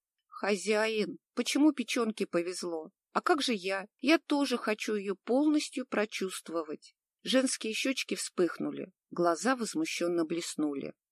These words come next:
Вы повторяете самое распространённое заблуждение. Ум не зависит от цвета волос.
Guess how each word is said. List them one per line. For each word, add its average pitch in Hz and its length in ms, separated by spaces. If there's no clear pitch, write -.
Вы 277 300
повторяете 247 1000
самое 269 540
распространённое 226 1000
заблуждение. 180 920
Ум 339 320
не 247 200
зависит 233 580
от 202 140
цвета 180 340
волос. 165 500